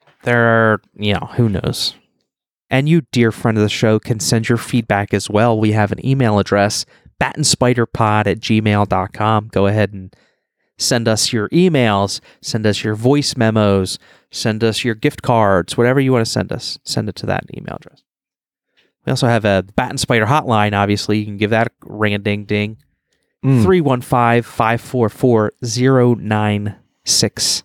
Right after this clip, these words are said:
Speaker 1: six. Chuck, I'm gonna get to these right now.
Speaker 2: See what's on the minds of the people.
Speaker 1: First one from, uh, our boy T J Hamilton on the Instagram.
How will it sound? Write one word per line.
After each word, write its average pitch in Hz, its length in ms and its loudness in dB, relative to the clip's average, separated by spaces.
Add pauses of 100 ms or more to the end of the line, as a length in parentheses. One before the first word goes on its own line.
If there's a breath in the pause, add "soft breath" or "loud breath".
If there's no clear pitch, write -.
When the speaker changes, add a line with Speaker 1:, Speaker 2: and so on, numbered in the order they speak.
(120)
Speaker 1:
six. - 720 -6 (1500 soft breath)
Chuck, 135 240 -4
I'm 107 60 0
gonna 110 140 2
get 113 160 0
to 120 100 0
these 107 260 2
right 107 340 0
now. 101 260 -2 (640)
Speaker 2:
See - 200 -2
what's 117 180 2
on 110 140 4
the 101 60 4
minds 104 340 2
of 98 40 -4
the 95 60 -4
people. 113 420 -4 (680)
Speaker 1:
First - 260 -2
one 143 100 2
from, 110 300 0
uh, 101 280 0 (640)
our 127 60 0
boy 110 200 2 (100)
T - 180 0
J 120 140 2
Hamilton 110 500 0 (220)
on 110 100 0
the 107 80 2
Instagram. 110 420 -4